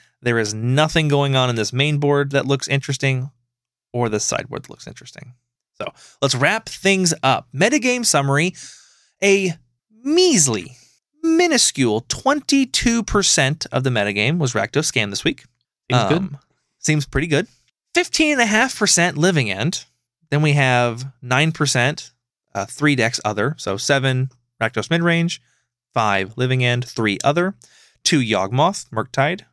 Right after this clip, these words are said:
Speaker 1: Jund Saga. We got Jund Saga popping up. That's pretty cool. Two Crashing Footfalls, two four or five color Omnath, and then a stack of one-ofs. Your most played cards, Orcish Bowmasters, Grief,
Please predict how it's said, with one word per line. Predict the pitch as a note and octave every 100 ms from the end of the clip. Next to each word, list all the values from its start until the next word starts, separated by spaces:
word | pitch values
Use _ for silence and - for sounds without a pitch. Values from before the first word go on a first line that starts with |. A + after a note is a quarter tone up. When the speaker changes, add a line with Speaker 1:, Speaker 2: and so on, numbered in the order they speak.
| _ _ _
Speaker 1:
Jund | B2 C#3 D#3
Saga. | C3 - D#3+ F#3+ B2+ G3+
We | -
got | -
Jund | A#2+ A2+
Saga | A#2 B2+ C#3+
popping | - - G2
up. |
That's | C3+
pretty | - -
cool. | - A#2+ C3+ _ _ _ _ _
Two | - G3
Crashing | F3 D#3+ D3
Footfalls, | C3 B2+ C#3 C#3 C#3+
two | - C3+
four | - B2 B2+ B2+ B2+ _ _ _
or | A2+ A2 G#2+
five | A#2+ A2+
color | - A2 -
Omnath, | F#3+ F#3+ F#3+ F#3 - - - _
and | C#4
then | A#3+
a |
stack | G3+ C#3 C#3
of | A2+
one-ofs. | G#2 G2 - - - _ _ _ _ -
Your | G#3
most | G#3 -
played | E3+ C#3+
cards, | C3 A#2+ A#2 - - -
Orcish | A3 A3+ G3
Bowmasters, | - C3+ B2+ A#2+ B2+ B2+ A2+
Grief, | - A#3 A3+ G3+ -